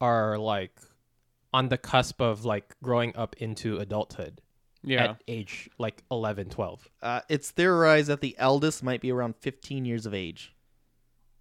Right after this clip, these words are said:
Speaker 2: Doesn't matter. We don't have any confirmation on that. But, um, during that time, I think it's weird that Jake hasn't adopted more of the Na'vi, like, culture.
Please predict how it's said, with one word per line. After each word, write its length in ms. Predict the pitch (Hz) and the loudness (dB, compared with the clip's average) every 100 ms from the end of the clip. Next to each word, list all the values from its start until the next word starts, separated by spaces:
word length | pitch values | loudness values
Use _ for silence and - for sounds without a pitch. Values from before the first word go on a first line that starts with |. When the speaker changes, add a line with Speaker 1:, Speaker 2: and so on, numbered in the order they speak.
| _ _ _ _ _ _ _ - | _ _ _ _ _ _ _ 2
Speaker 2:
Doesn't 260 | 160 156 156 | 4 6 6
matter. 320 | 123 110 120 | 6 4 2
We 100 | 156 | 6
don't 180 | 165 170 | 6 6
have 160 | 180 | 4
any 120 | 165 147 | 4 2
confirmation 680 | 160 143 139 123 117 117 | 2 2 0 -4 -4 -4
on 140 | 110 104 | -6 -6
that. 220 | 98 - _ _ _ _ - | -8 -8 _ _ _ _ -2
But, 320 | 131 117 117 | 2 2 2
um, 500 | 117 110 101 98 110 _ _ _ _ _ _ 143 | 0 -2 -6 -12 -16 _ _ _ _ _ _ 2
during 320 | 160 196 196 | 6 6 4
that 240 | 180 147 | 0 -2
time, 560 | - 135 131 123 113 - _ 123 | -4 -2 0 0 -4 -12 _ -6
I 80 | |
think 240 | 123 156 160 | -4 -4 -6
it's 200 | - - | -8 -8
weird 380 | 131 123 131 127 | -4 -2 -2 -2
that 220 | 117 117 | -4 -4
Jake 380 | - 117 117 - | -4 -4 -4 -8
hasn't 460 | 127 120 127 120 - | -6 -6 -6 -10 -10
adopted 680 | 123 113 107 - 123 117 120 | -8 -2 -2 -2 -8 -8 -10
more 760 | 120 117 113 107 110 123 160 180 _ _ _ _ _ _ _ _ - | -14 -10 -6 -2 0 -2 -2 -8 _ _ _ _ _ _ _ _ -6
of 280 | 135 127 127 | -4 -4 -4
the 60 | |
Na'vi, 760 | 123 120 120 120 123 117 110 - _ _ _ _ _ _ - | 0 2 2 0 -2 -2 -4 -8 _ _ _ _ _ _ -4
like, 280 | 120 104 - | -4 -4 -6
culture. 560 | 113 107 - 92 80 | -4 -4 -4 -8 -8